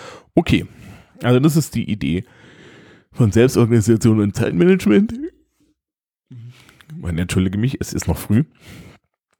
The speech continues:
Ähm, und Zeitmanagement, ähm, hat dann halt noch die extra Aufgabe, mir irgendeine Art von Taktung zu geben. Und nun bin ich, muss ich persönlich <laughs> sagen, ja,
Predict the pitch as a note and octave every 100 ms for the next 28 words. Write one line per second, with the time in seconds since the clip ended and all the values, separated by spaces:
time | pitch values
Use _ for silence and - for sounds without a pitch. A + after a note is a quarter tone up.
0 | _ _ _ G2+ F#2+ F#2+ F#2+ F#2+ F#2 F2
1 | - _ _ _ - A#2 A2 G#2+ G2 -
2 | _ _ _ _ _ _ _ _ _ -
3 | G#2 G2+ G#2 G2 - F#2 F2+ - _ _
4 | - - - _ _ _ _ _ - _
5 | _ F#2 F2+ F2+ F2+ F2 E2 - _ _
6 | _ _ _ _ - _ - _ - F#2+
7 | G2 F2 F#2 F#2 - - F2+ - G2 -
8 | E2+ - E2+ F2 F2 F2+ F2+ - G2 G#2+
9 | - F#2+ - F2 - D2+ - E2+ - E2
10 | - D#2 D#2 E2+ F#2+ - G2 G2 E2 -
11 | G#2 G2+ - - G#2 G2+ F2+ G2 G2+ -
12 | - G2 F#2+ F2 D2+